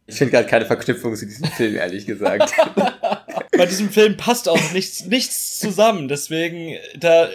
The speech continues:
Speaker 2: da gibt's keine Anknüpfungspunkte, weil das kein System ist eigentlich an sich.
Speaker 1: Keine Anknüpfung ist die beste Anknüpfung am Ende des Tages für diesen Film.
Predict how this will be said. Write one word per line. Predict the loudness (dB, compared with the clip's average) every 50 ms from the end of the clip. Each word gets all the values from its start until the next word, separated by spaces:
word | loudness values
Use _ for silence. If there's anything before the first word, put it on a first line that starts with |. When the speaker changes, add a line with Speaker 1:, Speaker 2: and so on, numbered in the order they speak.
| -8 -6 -2
Speaker 2:
da | 0 0 0
gibt's | 0 -4 -6 -6
keine | -4 0 0 2 2 2
Anknüpfungspunkte, | 0 0 -2 -2 -4 -6 -6 -6 -4 -6 -8 -8 -8 -6 -6 -6 -6 -4 -4 -4 -2 0
weil | 0 0
das | 0 0 -2 0
kein | 2 2 2 2
System | 0 -6 -6 -6 0 2 2 2 2 0
ist | -2 -4 -4 -2
eigentlich | -2 -2 -2 -2 -6 -10 -10 -12 -10 -8 -8
an | -8 -8 -8
sich. | -10 -10 -10 -10 -12 -8
Speaker 1:
Keine | 0 2 4 4 4 4 2
Anknüpfung | 2 0 -2 -2 -2 -4 -2 -2 -6 -6 -6
ist | -6 -6 -6
die | -4 0
beste | 4 4 2 2 2 -2 -2
Anknüpfung | -2 -2 -8 -10 -12 -12 -12 -10 -10 -8 -8 -8
am | -8 -8
Ende | -10 -10 -8 -8
des | -8 -8 -6
Tages | -2 0 0 0 -2 -4 -8
für | -10 -10
diesen | -12 -12 -14 -12 -8
Film. | -6 -6 -4 -4 -6